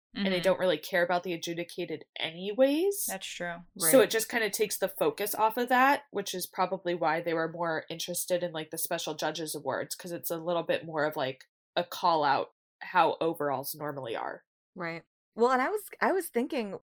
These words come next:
Speaker 3: when you said that, like, they were more excited about, you know, I, I feel like nobody's excited about awards, you know, until you get to the
Speaker 2: <laughs>
Speaker 3: overalls. Like, everybody's
Speaker 2: Yeah.
Speaker 3: sitting there and they're just, nobody's paying attention. Nobody stands up and gets the award. I mean, I, how
Speaker 2: Mm-hmm.
Speaker 3: many times as judges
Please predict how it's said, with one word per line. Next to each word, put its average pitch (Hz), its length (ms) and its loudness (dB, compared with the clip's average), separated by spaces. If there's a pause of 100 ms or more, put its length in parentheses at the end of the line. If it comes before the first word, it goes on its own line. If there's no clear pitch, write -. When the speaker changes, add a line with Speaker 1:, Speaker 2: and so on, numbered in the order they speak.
(100)
Speaker 3:
when 208 220 -2
you 196 120 0
said 208 300 2
that, 180 160 8
like, 185 120 0
they 180 120 0
were 175 160 0
more 175 180 0
excited 165 460 0
about, 156 360 4 (260)
you 175 120 -4
know, 151 160 0
I, 165 180 4 (120)
I 240 100 4
feel 320 220 -2
like 302 280 4
nobody's 190 520 4
excited 151 440 0
about 151 220 2
awards, 143 600 -2 (280)
you 208 120 2
know, 185 160 10
until 220 340 4
you 214 200 2
get - 220 4
to 196 100 0
the - 120 0
Speaker 2:
<laughs> - 0 -
Speaker 3:
overalls. 139 540 2
Like, 175 220 4
everybody's 233 480 8
Speaker 2:
Yeah. - 40 -6
Speaker 3:
sitting 185 300 2
there 175 280 8
and 170 180 2
they're 175 120 4
just, 185 220 -8
nobody's 220 360 6
paying 233 220 0
attention. 170 340 -4
Nobody 196 240 4
stands 226 300 0
up 214 140 6
and 214 120 -2
gets 208 200 -4
the 220 100 -2
award. 160 360 4
I 165 40 2
mean, 175 120 0
I, 165 200 8
how 202 120 4
Speaker 2:
Mm-hmm. 220 60 6
Speaker 3:
many 214 100 0
times 190 280 -4
as 165 120 -4
judges 165 460 2